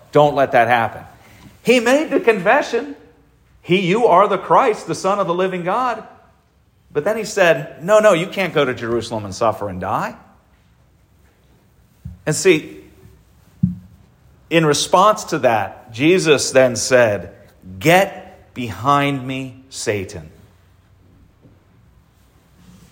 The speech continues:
You are a hindrance to me, for you are not setting your mind on the things of God,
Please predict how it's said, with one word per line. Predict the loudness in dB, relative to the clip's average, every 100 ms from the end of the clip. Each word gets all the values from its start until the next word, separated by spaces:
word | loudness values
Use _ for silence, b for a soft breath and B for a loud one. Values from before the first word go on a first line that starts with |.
| -16
You | -2 2 4 4
are | 4 4
a | 2
hindrance | -4 -4 -2 -4 -4 -10
to | -8 -6
me, | -6 -8 -14 -10
for | -6
you | -2 2 4
are | 4
not | 4 0
setting | 0 2 2 0
your | -4 -4
mind | 0 2 2 -2 -6
on | -6
the | -6
things | -6 -6 -4 -8
of | -6
God, | -2 0 0 -4 -12